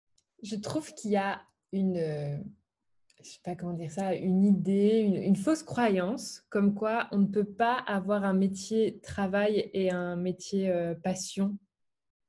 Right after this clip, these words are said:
Tu vois ce que je veux dire ? Il y a un côté comme ça où on se sépare en disant, « Mais est-ce qu'on peut vraiment vivre de sa passion ? »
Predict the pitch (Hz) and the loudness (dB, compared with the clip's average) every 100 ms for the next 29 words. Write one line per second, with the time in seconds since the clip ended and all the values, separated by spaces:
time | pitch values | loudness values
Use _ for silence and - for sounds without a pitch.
0 | _ - 196 202 196 190 214 202 180 170 | _ -4 -4 0 2 4 2 4 2 0
1 | 170 185 202 202 185 190 202 190 185 185 | 0 2 2 4 2 4 2 2 0 0
2 | 202 190 190 190 190 208 202 196 202 202 | 2 4 2 2 0 0 2 4 4 4
3 | 202 190 190 175 165 170 - 254 | 4 2 0 -2 -4 -6 -8 -10